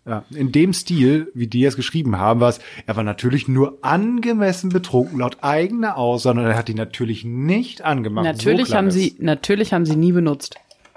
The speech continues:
Speaker 1: Ja, aber ich hab's doch jetzt auch nur paraphrasiert, wie sie es g-, geschrieben haben, wie es geklungen hat, was sie damit gemeint
Speaker 2: Wie
Speaker 1: haben,
Speaker 2: es
Speaker 1: wie ich es
Speaker 2: geklungen hat,
Speaker 1: wie
Speaker 2: das
Speaker 1: ich
Speaker 2: hat
Speaker 1: es
Speaker 2: Toni ja vorgetragen.
Speaker 1: wie ich es denke. Äh, gut, euch ist das anscheinend nicht so aufgefallen.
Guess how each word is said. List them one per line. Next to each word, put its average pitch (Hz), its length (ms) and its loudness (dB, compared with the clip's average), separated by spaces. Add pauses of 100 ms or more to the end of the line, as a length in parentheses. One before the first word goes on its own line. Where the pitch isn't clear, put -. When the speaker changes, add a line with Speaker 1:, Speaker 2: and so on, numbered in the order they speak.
(460)
Speaker 1:
Ja, 131 240 -6
aber 147 260 -4
ich - 100 -6
hab's 131 180 -2
doch 131 140 2
jetzt 143 160 2
auch 127 100 2
nur 135 360 4
paraphrasiert, 131 1040 0
wie 127 100 -2
sie 120 120 -6
es - 140 -10
g-, 165 180 -18 (140)
geschrieben 139 540 -2
haben, 127 360 2
wie 127 60 -8
es 127 80 -12
geklungen 147 460 -2
hat, 113 260 -4
was 117 120 -4
sie 127 80 -8
damit 127 200 -2
gemeint 131 360 0
Speaker 2:
Wie 131 40 2
Speaker 1:
haben, 120 100 4
Speaker 2:
es 117 40 -4
Speaker 1:
wie 143 160 -2
ich 170 80 4
es 143 80 -2
Speaker 2:
geklungen 196 560 2
hat, 139 280 -6
Speaker 1:
wie 151 60 -2
Speaker 2:
das - 80 -2
Speaker 1:
ich 170 80 -2
Speaker 2:
hat 180 80 0
Speaker 1:
es 175 160 0
Speaker 2:
Toni 202 360 2
ja 170 160 2
vorgetragen. 202 840 -2
Speaker 1:
wie 139 180 -4
ich 156 200 0
es 165 160 2
denke. 165 300 4
Äh, 147 260 0
gut, 175 300 -4
euch 175 260 2
ist 180 140 -2
das 175 120 -2
anscheinend 165 300 0
nicht 175 240 2
so 110 120 -4
aufgefallen. 110 420 -6